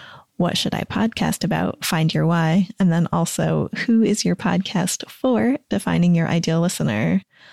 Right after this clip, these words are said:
Now it's time to find podcasts that offer similar value.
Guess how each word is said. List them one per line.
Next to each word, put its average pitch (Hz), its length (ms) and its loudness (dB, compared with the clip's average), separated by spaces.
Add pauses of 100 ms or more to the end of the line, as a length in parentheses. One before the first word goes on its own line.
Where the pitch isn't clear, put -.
(420)
Now 240 360 4
it's - 200 -4
time 220 240 4
to 208 80 0
find 175 420 2 (120)
podcasts 180 560 -2
that - 180 -4
offer - 340 -2
similar - 560 0
value. - 640 -2